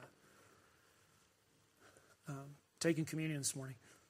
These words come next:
"Who is wise and understanding among you? By his good conduct, let him show his works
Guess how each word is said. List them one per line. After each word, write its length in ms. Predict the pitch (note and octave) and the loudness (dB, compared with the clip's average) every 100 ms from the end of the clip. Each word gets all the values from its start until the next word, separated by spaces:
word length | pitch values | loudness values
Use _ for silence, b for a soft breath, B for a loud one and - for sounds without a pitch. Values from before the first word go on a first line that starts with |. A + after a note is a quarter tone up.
| b _ _ _ _ - | b _ _ _ _ 6
"Who 160 | F3+ | 8
is 120 | B3+ D#3+ | 10 10
wise 480 | F3 F3 F#3+ G#3+ | 10 10 10 6
and 120 | G3 F3+ | 6 6
understanding 760 | F#3 E3 - E3+ F3 F3 G3+ | 6 8 6 4 4 4 2
among 300 | E3 D#3 D3 | 0 0 0
you? 220 | D3+ F3 A#2+ - - _ _ - - _ _ _ - _ _ _ - - | 2 0 -2 -10 -20 _ _ -20 -20 _ _ _ -20 _ _ _ -12 2
By 180 | F3+ F#3 | 8 10
his 160 | G3+ C#3+ | 12 10
good 200 | G3 F3+ | 10 8
conduct, 580 | - F3+ F#3+ E3 D#3 E3 | 6 6 8 8 4 4
let 120 | D#3 | 4
him 120 | D#3+ | 4
show 360 | - F3 F3 E3+ | 6 8 8 8
his 180 | D#3 | 4
works 600 | D3 D3 E3+ G3 - - | 2 4 4 4 0 0